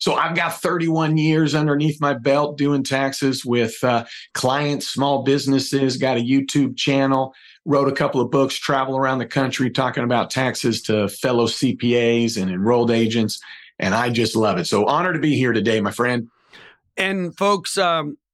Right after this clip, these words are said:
Speaker 2: he's up to ninety-four thousand eight hundred subscribers on YouTube. He lost ninety pounds in the last twelve months,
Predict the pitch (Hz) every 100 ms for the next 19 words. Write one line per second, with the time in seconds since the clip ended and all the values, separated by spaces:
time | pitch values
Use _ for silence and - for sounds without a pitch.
0 | _ - 143 139 196 190 170 160 175 185
1 | 196 196 165 - 190 180 160 - 170 175
2 | 170 151 165 - 165 180 165 170 185 160
3 | 170 131 - 151 - - 180 185 185 151
4 | 131 123 - - _ _ _ - - 165
5 | 185 180 196 165 175 143 160 180 240 240
6 | 214 214 214 196 165 180 190 175 139 139
7 | 156 160 175 156 170 160 160 151